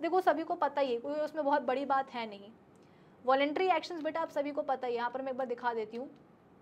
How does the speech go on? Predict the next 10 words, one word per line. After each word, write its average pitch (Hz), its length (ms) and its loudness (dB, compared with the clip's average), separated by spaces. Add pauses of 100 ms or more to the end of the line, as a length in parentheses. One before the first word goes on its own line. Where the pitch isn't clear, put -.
(600)
ये 240 60 2
देखो, - 240 -8 (400)
voluntary 370 500 8
muscular 359 480 8
actions 339 360 0
are 359 140 6
performed 320 600 6
by 302 120 8
the 311 200 6
animal 277 460 0